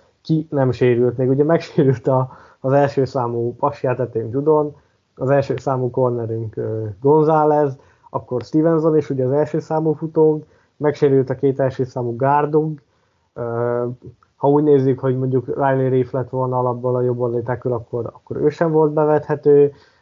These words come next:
Ö, utána később megsérült az első számú tight endünk Henry. Tehát, hogy, ö, rengeteg, rengeteg fontos sérültje van ennek a, ennek a csapatnak. Nyilván valószínűleg ez is az egyik oka annak, hogy, ö,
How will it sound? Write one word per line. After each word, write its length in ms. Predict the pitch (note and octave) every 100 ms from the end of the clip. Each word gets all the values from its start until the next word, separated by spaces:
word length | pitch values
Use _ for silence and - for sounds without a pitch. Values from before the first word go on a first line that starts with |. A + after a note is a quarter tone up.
| _
Ö, 480 | - B2 A#2+ B2 B2 -
utána 360 | C#3 C3 B2+ B2+
később 360 | C#3+ B2+ C3+
megsérült 420 | C3 B2 C#3 B2+
az 100 | B2+
első 220 | B2+ B2 -
számú 460 | - B2+ A#2+ A#2
tight 280 | A#2 B2 A#2+
endünk 340 | A#2+ A2+ A2+ -
Henry. 480 | D3 E3 E3 E3 - _ _
Tehát, 180 | - -
hogy, 300 | C#3+ C#3+ - - - F#3+ E3+
ö, 520 | D3 C#3 C#3+ C#3+ C#3+ C#3 - - - - - -
rengeteg, 680 | D#3 E3+ D3+ C3+ C#3 C3 C3
rengeteg 680 | D3 D#3+ D3+ C#3+ C#3+ C3+ -
fontos 420 | C#3 D3+ C3 C#3 C3
sérültje 460 | C3+ B2+ B2+ C3
van 140 | B2+ B2+
ennek 260 | B2 A#2
a, 300 | B2 B2 -
ennek 240 | B2+ B2 B2
a 60 |
csapatnak. 640 | B2 C3+ D3+ D3 D3+ D3 - _ _ _ _ -
Nyilván 480 | D3 C#3 C3+ C#3 -
valószínűleg 540 | D3+ D3 C#3 C#3 C3+
ez 60 | C3
is 140 | B2+
az 100 | B2+
egyik 300 | B2+ B2+ B2
oka 280 | B2+ C3 B2
annak, 340 | B2 B2 B2
hogy, 320 | - B2+ B2 B2+
ö, 320 | B2 B2+